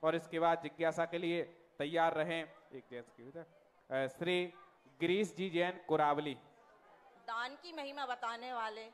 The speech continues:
Speaker 2: वर्तमान युग के समदभक्त स्वामी जी के चरणों में कोटि सा नमोस्तु, नमोस्तु, नमोस्तु। छुल्लक जी को इच्छामि, इच्छामि। इस समय महाराज जी टीकमगढ़ में जो आपका समोसरण लगा हुआ है,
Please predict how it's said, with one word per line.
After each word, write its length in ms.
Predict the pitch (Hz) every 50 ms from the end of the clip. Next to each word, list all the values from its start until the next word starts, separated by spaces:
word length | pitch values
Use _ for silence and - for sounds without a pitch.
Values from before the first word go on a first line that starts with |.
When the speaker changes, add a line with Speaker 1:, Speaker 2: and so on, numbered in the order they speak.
| - - - _ _ _ _ 190
Speaker 2:
वर्तमान 440 | 202 214 208 - 277 294 311 311 311
युग 80 | 294 294
के 200 | - 262 254 262
समदभक्त 640 | - 370 233 247 254 254 233 247 240 240 240 -
स्वामी 300 | - 240 240 240 254 269
जी 100 | 269 262
के 180 | 247 - 233 220
चरणों 520 | 214 - - - - 240 240 254 277 285
में 220 | 262 262 247 240 -
कोटि 340 | 240 240 240 - 330 349 -
सा 180 | - 311 285
नमोस्तु, 760 | 254 247 247 240 254 254 262 269 - - - 294 294 294 294
नमोस्तु, 560 | 285 285 269 262 262 262 254 254 - - 262
नमोस्तु। 580 | 262 269 269 254 233 226 240 240 - _ - 202 196 196 _ _ _ _ _ _
छुल्लक 240 | - 254 262 277 269
जी 160 | 254 262 269 262
को 100 | - 508
इच्छामि, 760 | - 269 247 - - - - 247 247 247 254 254 269 277 277
इच्छामि। 560 | 269 - - 269 208 208 220 226 240 220 202 - - _ _ _ _ _ -
इस 100 | - 277
समय 320 | - - 277 269 269 262 262
महाराज 360 | 262 254 247 247 247 254 247
जी 320 | 247 247 262 262 254 262 - - - -
टीकमगढ़ 460 | 262 262 - 269 269 262 262 262 262
में 300 | 254 254 254 254 254 254 - - - -
जो 100 | 220 254
आपका 280 | 233 247 240 - 254 269
समोसरण 580 | 269 277 254 247 247 254 262 466 392 339 320
लगा 300 | 311 285 254 247 240 233
हुआ 340 | 233 240 247 233 233 226 220
है, 380 | 233 233 226 220 233 226 -